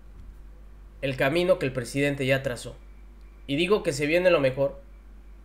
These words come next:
porque es donde vamos a empezar a ver los resultados de lo que inició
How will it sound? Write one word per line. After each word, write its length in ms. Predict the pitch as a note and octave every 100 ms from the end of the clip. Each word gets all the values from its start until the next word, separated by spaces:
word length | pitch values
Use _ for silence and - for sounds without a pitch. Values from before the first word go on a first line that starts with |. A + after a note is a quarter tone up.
| - - - - - - -
porque 300 | C3 C3+ D#3+
es 80 | E3+
donde 200 | E3+ C#3+
vamos 300 | D3 D#3 D3+
a 40 | C#3
empezar 340 | C3 C3 D#3
a 80 | D3
ver 140 | D3+
los 140 | D3+ C3+
resultados 720 | C3 A#2+ E3 C3+ A2+ - - - - - - -
de 80 | C#3+
lo 140 | C#3 C3+
que 100 | C3
inició 400 | C3 C3 C#3